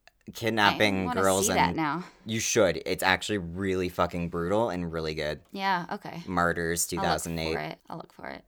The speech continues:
Speaker 1: Yeah, definitely should.
Speaker 2: That's insane.
Speaker 1: Okay.
Speaker 2: <laughs>
Speaker 1: Yeah. <laughs>
Speaker 2: So,
Speaker 1: So,
Speaker 2: uh,
Speaker 1: now that we've ended on that, like, beautiful imagery for you.
Speaker 2: Yes.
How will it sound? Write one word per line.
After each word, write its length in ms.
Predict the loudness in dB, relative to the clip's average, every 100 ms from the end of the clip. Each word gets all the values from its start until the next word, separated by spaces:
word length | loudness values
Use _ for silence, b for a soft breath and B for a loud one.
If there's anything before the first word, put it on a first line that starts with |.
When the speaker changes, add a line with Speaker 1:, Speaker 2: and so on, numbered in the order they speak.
| -6
Speaker 1:
Yeah, 320 | 0 2 0 -4
definitely 500 | 0 0 -2 -4 -4
should. 140 | -2 0
Speaker 2:
That's 80 | 2
insane. 680 | 0 0 0 0 0 -2 -4 B B B 2
Speaker 1:
Okay. 560 | 4 8 8 10 8
Speaker 2:
<laughs> 360 | 4 4 4 4 -6 -2
Speaker 1:
Yeah. 840 | 10 12 12 12 12 12 10 8
<laughs> 40 |
Speaker 2:
So, 20 | 4 6 8
Speaker 1:
So, 320 | 8 6 2 -4 4
Speaker 2:
uh, 540 | 6 8 6 6 8
Speaker 1:
now 140 | 8 10
that 100 | 10
we've 160 | 8
ended 300 | 8 4 4
on 140 | 4 4
that, 260 | 4 2
like, 300 | 2 0 -2
beautiful 540 | -4 0 0 2 0 2
imagery 440 | 0 -2 -2 -2
for 140 | -2 -4
you. 260 | -2 -2
Speaker 2:
Yes. 360 | 0 2 0 -4